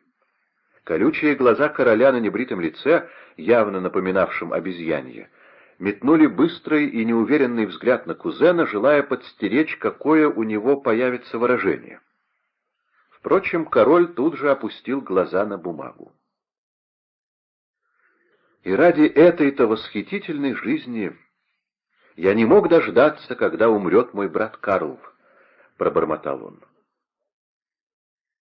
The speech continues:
"А разве не стоило?" спросил изумленно простачок-кузен. Король закутался в свой меховой плащ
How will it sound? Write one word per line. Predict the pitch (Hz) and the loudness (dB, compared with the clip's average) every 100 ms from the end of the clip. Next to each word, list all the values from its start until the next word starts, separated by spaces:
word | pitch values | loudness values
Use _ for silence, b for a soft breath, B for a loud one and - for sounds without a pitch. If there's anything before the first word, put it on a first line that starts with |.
| _ _ _ _ _ | _ _ _ _ _
"А | 87 | -6
разве | 98 85 78 | -2 -2 -4
не | 69 67 | -8 -14
стоило?" | - - 101 170 185 196 _ _ _ _ _ _ | -16 -2 0 2 -2 -10 _ _ _ _ _ _
спросил | - - 113 110 117 104 | -20 0 0 2 -2 -2
изумленно | 101 90 101 92 87 80 78 | -4 -6 -2 2 2 0 -6
простачок-кузен. | - 85 - 92 - 82 _ 87 73 69 - _ _ _ _ _ _ _ _ _ _ _ _ _ _ _ _ _ _ _ | -6 -10 -4 -6 -4 -8 _ -8 -8 -10 -14 _ _ _ _ _ _ _ _ _ _ _ _ _ _ _ _ _ _ _
Король | 95 139 196 160 | 2 6 6 6
закутался | 92 - 165 120 85 - 90 | 2 2 0 2 -2 -4 -8
в | - | -8
свой | 95 123 | 0 0
меховой | 107 85 90 92 110 | 0 -4 -2 2 2
плащ | - 92 120 175 - | 0 0 0 0 -8